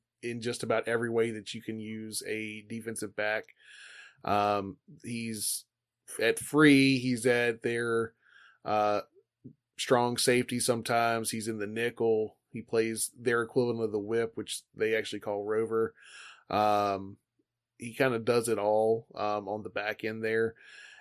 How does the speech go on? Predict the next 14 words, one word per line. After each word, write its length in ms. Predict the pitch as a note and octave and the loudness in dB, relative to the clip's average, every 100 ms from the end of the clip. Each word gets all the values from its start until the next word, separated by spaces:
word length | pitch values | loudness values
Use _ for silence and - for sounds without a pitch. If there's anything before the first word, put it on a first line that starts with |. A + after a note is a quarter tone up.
| - | -6
and 460 | A2+ A#2 A2+ A2+ - _ - | 0 2 2 -2 -8 _ 2
really 280 | C3 D3 | 10 10
solid 400 | C3+ D3 C3+ B2+ | 10 10 10 10
tackler, 560 | - C3 B2+ C3 B2+ B2+ | 8 6 6 6 4 4
but 340 | A2+ A#2+ A2+ | 4 2 2
really 480 | A2+ B2+ C3+ B2 A2+ _ _ | 4 6 6 4 0 _ _
great 500 | - B2+ B2+ C3 C3 | -6 2 2 2 -2
in 220 | - A2+ A2 | -8 -8 -8
coverage, 1000 | - A2+ A2+ A#2 B2+ C3 B2+ - - _ - | -4 0 0 2 4 4 2 -6 -6 _ -6
uh, 180 | G#2 G#2 | -2 0
both 340 | G#2 A2+ A2+ - | 2 2 2 -6
zone 400 | G#2+ A2 A2+ A2+ | -4 -2 -2 -4
and 200 | A2 A2+ | -4 -4
man. 460 | G#2+ A2 A#2 A#2+ | -4 -4 -4 -8